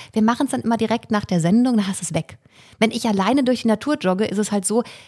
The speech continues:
obwohl ich's ganz gerne mache, bis ich mich aufraff, weiß, dann geh ich nach Hause, dann legst du dich erstmal hin, dann guckst du erstmal,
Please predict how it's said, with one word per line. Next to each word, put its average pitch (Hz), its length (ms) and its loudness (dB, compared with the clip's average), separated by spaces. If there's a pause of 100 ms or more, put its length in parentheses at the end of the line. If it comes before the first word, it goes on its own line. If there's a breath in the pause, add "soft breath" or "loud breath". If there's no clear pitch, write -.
(100)
obwohl 214 300 0
ich's 262 140 -4
ganz 220 240 -4
gerne 233 260 0
mache, 214 240 -2
bis 220 160 -8
ich 220 80 -6
mich 202 180 -8
aufraff, 208 520 -6
weiß, 190 140 0
dann 190 80 -2
geh 202 80 -4
ich 214 60 -2
nach 226 180 -2
Hause, 190 340 -2
dann 214 140 -2
legst 220 200 -6
du 226 40 -4
dich 220 120 -8
erstmal 226 320 -4
hin, 208 340 -2
dann - 140 -2
guckst 220 260 -6
du - 40 -6
erstmal, 208 300 -2